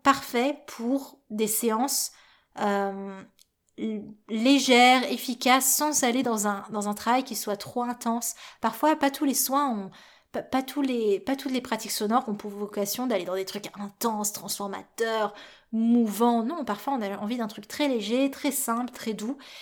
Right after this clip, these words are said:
et c'est ce que permettent les instruments mélodiques. Euh, on les associe d'ailleurs,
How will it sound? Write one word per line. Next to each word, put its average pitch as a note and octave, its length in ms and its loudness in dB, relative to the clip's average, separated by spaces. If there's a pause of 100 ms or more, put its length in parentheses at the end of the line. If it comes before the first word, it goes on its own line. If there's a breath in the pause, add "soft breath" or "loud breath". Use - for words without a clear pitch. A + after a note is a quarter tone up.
(120 loud breath)
et A#3+ 160 4
c'est A#3+ 140 -2
ce G#3 100 -8
que - 80 -6
permettent G#3+ 400 0
les G#3 140 -4
instruments A3 560 -2 (240 loud breath)
mélodiques. B3 640 2 (460 loud breath)
Euh, G3 500 -4 (960)
on A3+ 80 2
les A#3 160 6
associe A#3 480 2
d'ailleurs, A3+ 560 2